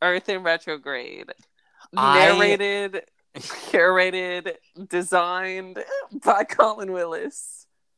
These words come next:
Speaker 2: You need to chill, because when I'm the one saying, "This is when we wanna meet, this is what we need to do,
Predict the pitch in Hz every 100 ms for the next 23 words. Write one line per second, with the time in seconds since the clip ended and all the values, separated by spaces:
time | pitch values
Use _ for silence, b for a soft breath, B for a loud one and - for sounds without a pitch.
0 | _ _ _ _ _ _ _ 117 123 143
1 | 139 147 127 120 113 107 _ 131 - -
2 | 127 107 92 104 110 104 95 95 110 107
3 | 104 104 117 139 143 135 135 131 - 123
4 | 120 120 113 113 - _ _ _ - 98
5 | 135 139 123 135 127 127 123 120 117 113
6 | 101 120 131 127 120 117 123 117 - 117
7 | 117 107